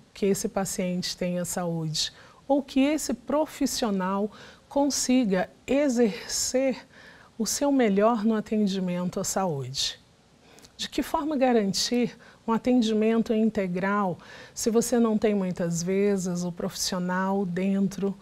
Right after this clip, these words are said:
da instituição ou se você não tem a medicação adequada, o tratamento necessário para você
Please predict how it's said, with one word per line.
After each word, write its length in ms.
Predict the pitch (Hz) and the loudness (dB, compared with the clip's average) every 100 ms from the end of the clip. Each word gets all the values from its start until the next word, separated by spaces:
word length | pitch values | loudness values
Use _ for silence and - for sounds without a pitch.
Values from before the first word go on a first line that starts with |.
| - - - | -16 -20 -8
da 120 | 175 185 | -4 -2
instituição 960 | 180 165 170 160 - 208 202 208 202 | 0 -2 -4 -4 -4 -2 0 2 2
ou 100 | 185 | 0
se 140 | - | -2
você 400 | 185 196 190 226 | 0 -2 -2 -2
não 240 | 202 190 185 | 0 -2 -2
tem 460 | - 190 175 151 - - - - | -2 0 -2 -4 -10 -18 -20 -14
a 120 | - 190 | -4 0
medicação 760 | 202 - - 175 - 226 220 | 2 0 -4 -4 -2 0 0
adequada, 800 | 214 208 - 208 202 202 185 196 - | 0 -2 -2 0 0 0 2 0 -2
o 120 | 185 | -4
tratamento 760 | 196 185 185 180 202 226 220 | -2 -2 -2 -2 0 0 0
necessário 920 | 208 202 202 - 190 - 196 202 202 180 | 0 0 -2 -2 -2 -2 -2 0 0 -2
para 200 | - 196 | -2 -2
você 520 | 190 - - 196 | -2 -4 -2 -2